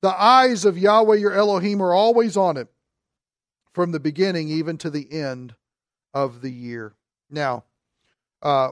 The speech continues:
we're going to look at some very interesting things here. Number one, I want to show you Psalm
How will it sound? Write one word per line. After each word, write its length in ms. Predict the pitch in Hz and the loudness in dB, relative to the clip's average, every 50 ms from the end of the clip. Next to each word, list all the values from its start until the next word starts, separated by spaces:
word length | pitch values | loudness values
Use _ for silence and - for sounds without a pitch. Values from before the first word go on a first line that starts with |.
| - | -4
we're 140 | 139 160 175 | -4 -2 0
going 120 | 190 202 | 0 0
to 60 | 190 170 | 2 2
look 180 | 185 190 185 | 0 0 -2
at 80 | 185 - | -4 -6
some 200 | - - 151 143 | -6 -8 -6 -2
very 280 | 147 160 165 156 147 - _ | -2 0 0 0 -4 -6 _
interesting 580 | 165 180 170 - 190 170 - - 185 170 165 147 | -8 -8 -6 -6 -8 -8 -8 -8 -10 -10 -10 -8
things 360 | - 160 151 147 139 - - | -8 -8 -8 -8 -10 -12 -10
here. 240 | 143 131 131 135 135 | -8 -8 -8 -8 -6
Number 200 | 147 180 180 175 | -8 -6 -4 -4
one, 340 | 160 156 170 165 151 143 139 - - | -4 -2 -2 -2 -2 -2 -4 -6 -6
I 60 | 147 | -6
want 180 | 160 165 160 147 | -4 -4 -4 -4
to 40 | |
show 300 | 135 - - - 185 175 | -6 -8 -6 -4 -2 -2
you 180 | 165 156 143 139 | -2 -4 -6 -10
Psalm 440 | - - - 175 165 165 165 151 | -10 -8 -6 -4 -2 -2 -4 -4